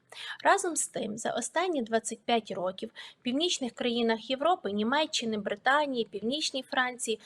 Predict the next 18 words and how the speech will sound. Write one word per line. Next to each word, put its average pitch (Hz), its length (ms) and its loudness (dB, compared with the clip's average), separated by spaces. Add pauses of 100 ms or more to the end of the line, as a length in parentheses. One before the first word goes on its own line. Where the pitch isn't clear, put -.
(220)
реєструються 285 720 0
автохтонні, 208 840 2
тобто 208 360 0
локально 311 640 2
придбані 226 520 0
випадки 220 540 -2
мігруючої 226 640 0
личинки, 214 580 -4 (380)
що - 200 0
змінює 339 260 2 (220)
уяву 214 400 4
про 202 180 -6
цей 202 220 -2
дерматоз 233 640 -2 (240)
як 233 160 2
типове 349 500 4
тропічне 220 600 -2
захворювання, 196 680 -6